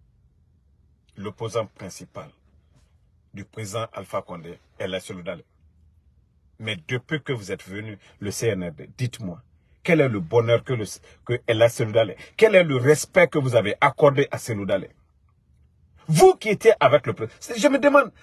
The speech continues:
ça dit, c'est tellement, Wallah, si moi j'étais militaire, l'affaire là était finie. Je vous jure, si moi j'étais dans l'armée, je m'en fous de dire que je vais prendre la place de Mamadi. Moi, la personne, c'est Mamadi qui n'allait même,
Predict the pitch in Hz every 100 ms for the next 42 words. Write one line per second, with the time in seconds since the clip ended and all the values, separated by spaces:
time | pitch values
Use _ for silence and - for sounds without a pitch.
0 | _ - 220 226 269 - 180 - _ 240
1 | 214 185 143 - 147 160 151 147 151 -
2 | 135 127 113 104 98 104 104 104 104 107
3 | 110 95 - - 82 78 - - 127 127
4 | 117 92 113 143 - _ _ _ _ _
5 | _ - 240 202 160 175 127 131 120 104
6 | 104 98 98 - - 170 147 143 127 -
7 | 190 - _ - 127 151 165 151 117 143
8 | - 151 147 120 - 123 - 98 95 90
9 | 90 - 139 170 160 - 127 - 131 151
10 | 131 107 113 113 123 - 104 98 104 117